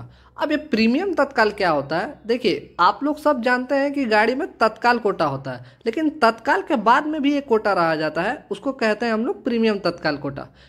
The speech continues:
अब प्रीमियम तत्काल के लिए हम लोगों को क्या करना पड़ेगा कि गाड़ी आज जाना है या कल जाना है, लेकिन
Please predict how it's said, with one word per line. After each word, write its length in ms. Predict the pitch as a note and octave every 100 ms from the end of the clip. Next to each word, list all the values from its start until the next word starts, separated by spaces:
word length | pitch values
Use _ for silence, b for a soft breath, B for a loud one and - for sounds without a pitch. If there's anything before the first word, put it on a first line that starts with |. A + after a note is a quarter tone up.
| b
अब 200 | C4 C4 -
प्रीमियम 400 | A#3 B3+ G4+ A4
तत्काल 400 | G#4 - A3+ A#3
के 120 | A#3
लिए 120 | A#3
हम 100 | A3
लोगों 180 | A3 G#3
को 60 | G#3
क्या 140 | G3+
करना 260 | F#3+ E3+ E3
पड़ेगा 360 | D#3 E3+ A3 - b b b -
कि 180 | B3+ - G#3
गाड़ी 500 | G#3 A3 B3+ D4+ - - -
आज 280 | F#3 A3+ A#3+
जाना 280 | A3+ A#3 C4
है 320 | A#3 D4 -
या 160 | G#3+ C#4 C#4+ -
कल 200 | C4+ A3
जाना 260 | F3 D3
है, 160 | C3 C3 - b b
लेकिन 760 | G3+ B3 D#4 E4 C4+ A#3+ C#3+